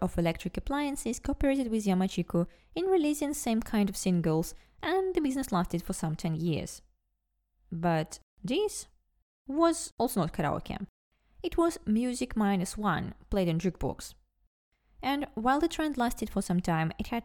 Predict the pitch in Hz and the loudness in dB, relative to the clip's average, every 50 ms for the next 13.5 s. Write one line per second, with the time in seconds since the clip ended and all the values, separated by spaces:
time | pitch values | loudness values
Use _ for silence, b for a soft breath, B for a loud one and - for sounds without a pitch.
0 | - _ - - 254 247 254 240 233 226 226 214 - 190 - 220 - 190 175 170 | -8 _ -6 -4 -4 -2 0 0 2 2 2 0 -2 -2 -4 -2 0 0 2 4
1 | 202 190 190 - 175 165 165 160 - - 170 156 156 151 156 160 151 - - - | 4 2 2 0 0 0 0 -2 0 -2 -2 -2 0 2 0 0 0 0 -2 -4
2 | - - - _ _ _ _ _ _ _ _ _ _ _ _ _ _ _ _ _ | -4 -8 -10 _ _ _ _ _ _ _ _ _ _ _ _ _ _ _ _ _
3 | _ - - 170 165 147 147 - - - 170 170 220 - - - - 320 330 330 | _ -6 -4 0 0 0 0 -2 -4 -4 0 0 0 -2 -2 -2 0 0 0 0
4 | 330 - 359 359 349 359 359 349 349 359 339 339 - - - 262 269 277 247 - | 0 0 0 2 4 2 2 2 2 0 0 0 -2 -2 -2 -2 0 -2 -2 0
5 | - 214 214 233 - - - 185 185 - - - 190 185 185 180 - - 175 165 | 0 0 0 0 -2 -2 -4 -4 -4 -4 -2 0 2 2 2 0 0 0 -2 -2
6 | 160 160 156 151 165 156 160 156 160 - - 160 - - 247 262 262 262 269 269 | 0 -4 -4 -2 0 0 0 0 -2 -4 -6 -10 -6 -4 -4 -4 -2 2 4 4
7 | 269 277 - - - b b b b b b _ _ _ _ _ _ - 294 311 | 4 2 0 -6 -6 b b b b b b _ _ _ _ _ _ -2 -2 0
8 | 311 302 302 277 - 285 285 233 247 262 262 - - 233 - - - 233 214 180 | 0 0 -2 2 2 0 2 4 2 2 2 2 -4 -4 -4 -2 0 2 2 2
9 | 180 - - - - 240 226 226 226 - - - 208 196 185 185 185 170 165 151 | 0 -2 -6 -6 -4 -2 -2 -2 -2 -2 -2 0 0 2 4 4 4 4 2 0
10 | - - - 175 151 - 160 - - - - - - 233 240 233 - - - - | -2 0 0 -2 -2 -2 -6 -10 -10 -12 -10 -8 -6 -6 -6 -8 -10 -8 -6 -4
11 | 220 233 - - 170 - 165 - 101 156 151 - - - - - - - - - | -4 -2 -2 -4 -2 -2 -2 -2 0 -2 -2 -2 -4 -6 -8 -8 -6 -6 -8 -8
12 | _ _ _ _ _ _ _ _ _ _ _ _ _ _ _ _ _ _ _ _ | _ _ _ _ _ _ _ _ _ _ _ _ _ _ _ _ _ _ _ _
13 | _ _ - 247 285 339 349 - - | _ _ 2 2 2 2 2 -2 -6